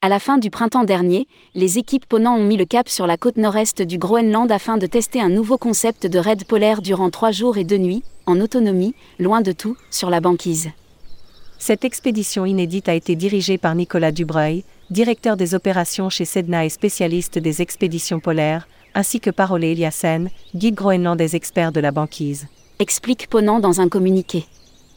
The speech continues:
Speaker 2: Le petit groupe, composé de neuf personnes,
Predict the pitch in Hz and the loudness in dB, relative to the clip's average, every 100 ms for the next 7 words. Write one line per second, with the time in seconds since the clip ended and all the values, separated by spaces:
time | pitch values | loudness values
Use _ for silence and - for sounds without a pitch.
0 | - - _ _ 185 185 269 - 220 180 | -20 -20 _ _ 0 0 0 -2 -2 -2
1 | 220 - - - 233 220 208 202 175 165 | -4 -6 -20 -2 0 2 2 2 0 0
2 | 180 - 175 - 165 160 | -2 -2 -4 -2 0 0